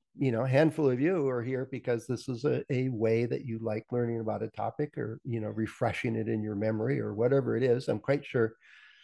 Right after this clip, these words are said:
every one of you is, is familiar with lessons learned and, and, uh, within your organization or with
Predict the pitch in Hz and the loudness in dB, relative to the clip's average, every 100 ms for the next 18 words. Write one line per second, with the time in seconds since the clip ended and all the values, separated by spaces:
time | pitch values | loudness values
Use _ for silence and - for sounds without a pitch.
0 | - _ _ _ - 165 175 139 170 120 | -20 _ _ _ 2 6 6 6 6 4
1 | 107 117 113 - _ 127 110 - - 107 | 2 -2 -4 -6 _ -8 -8 -8 -2 0
2 | 117 127 131 117 110 107 110 113 120 117 | 4 4 4 2 0 -2 0 0 0 -6
3 | 110 101 110 107 110 113 107 101 - - | -6 -2 0 0 0 -2 -4 -6 -10 -20
4 | - - _ 135 110 104 98 104 104 101 | -20 -20 _ -4 -2 -2 -4 -4 -6 -8
5 | - 113 110 - - - _ _ - - | -8 -6 -6 -8 -10 -18 _ _ -20 -20
6 | - _ _ _ - 156 120 117 113 107 | -20 _ _ _ -10 -4 -2 0 -2 0
7 | 107 107 90 92 - 185 170 - 147 139 | 0 -2 -4 -6 0 4 4 6 4 6
8 | 123 101 104 110 | 4 2 -2 -6